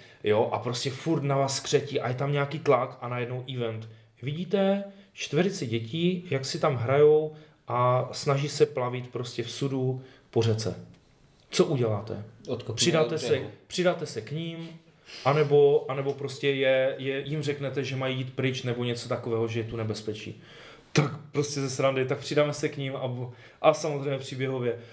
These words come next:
Speaker 1: No, tak jako hoď si, tam byla nějaká obratnost, zlezeš do sudu a prostě se splavíš prostě řeku v tom sudu, samozřejmě odkaz jako na Hobita, že jo.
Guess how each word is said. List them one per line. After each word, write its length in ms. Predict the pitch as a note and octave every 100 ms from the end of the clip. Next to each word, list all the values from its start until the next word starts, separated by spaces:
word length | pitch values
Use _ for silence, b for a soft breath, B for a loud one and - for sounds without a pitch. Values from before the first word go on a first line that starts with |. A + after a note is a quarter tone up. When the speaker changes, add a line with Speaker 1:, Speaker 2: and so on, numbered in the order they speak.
| B
Speaker 1:
No, 260 | A#3 G#3+ G#3
tak 140 | G3
jako 220 | F#3 F3+ F3+
hoď 380 | F3 D#3 F3
si, 220 | F3 F3 E3
tam 240 | F3 D3+
byla 160 | D3 D3
nějaká 240 | C#3+ D3
obratnost, 440 | D#3+ D#3+ D#3+ D#3 C3
zlezeš 320 | E3+ D3+ C#3
do 100 | F3
sudu 500 | - F#3 E3 E3 E3
a 40 |
prostě 360 | B2 C#3+ - D3
se 300 | - C#3 B2+ B B B
splavíš 540 | - - E3 D#3+ D#3
prostě 380 | - D3+ - D3+
řeku 260 | D#3 E3 C#3+
v 80 |
tom 140 | - C3
sudu, 520 | - F#3 F3 E3+ E3+
samozřejmě 400 | - C#3+ C3 C#3
odkaz 340 | C3+ - C#3
jako 180 | B2 B2+
na 80 | A#2
Hobita, 560 | D3 D#3+ E3+ E3+ E3+ D#3+
že 120 | D3
jo. 260 | D3+ D3+